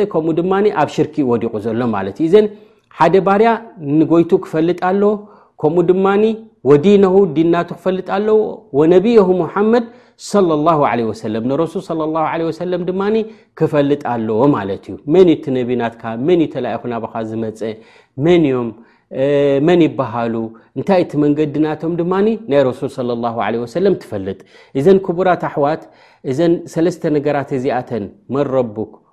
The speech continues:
ወመን፣ ወማ ዲኑክ ወመን ነቢዩክ ዝበሃላ ወዲ ሰብ ኣብ መቃብር ምስ ኣተወ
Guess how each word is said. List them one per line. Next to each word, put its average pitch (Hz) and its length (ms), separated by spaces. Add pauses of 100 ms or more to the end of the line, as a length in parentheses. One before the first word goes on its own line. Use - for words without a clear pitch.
ወመን፣ 135 320 (160)
ወማ 139 220 (120)
ዲኑክ 117 400
ወመን 139 280
ነቢዩክ 143 380
ዝበሃላ 147 440 (460)
ወዲ 127 220
ሰብ - 240
ኣብ 120 160
መቃብር 135 420
ምስ 127 200
ኣተወ 147 340